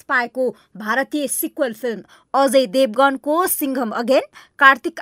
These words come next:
आर्यन, विद्या बालन, माधुरी दीक्षित लगायत चर्चित बलिउड हस्तीहरू अभिनीत भुलभुलैया तिनलाई समेत उछिन्दै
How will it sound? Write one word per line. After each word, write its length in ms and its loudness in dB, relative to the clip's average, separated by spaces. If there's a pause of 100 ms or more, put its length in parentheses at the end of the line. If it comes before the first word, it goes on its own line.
आर्यन, 380 0
विद्या 420 -2
बालन, 420 4 (200)
माधुरी 420 0
दीक्षित 420 -8
लगायत 480 0 (320)
चर्चित 540 2
बलिउड 500 0 (100)
हस्तीहरू 500 -4
अभिनीत 520 -4
भुलभुलैया 680 -4
तिनलाई 360 -8
समेत 340 -8
उछिन्दै 500 -2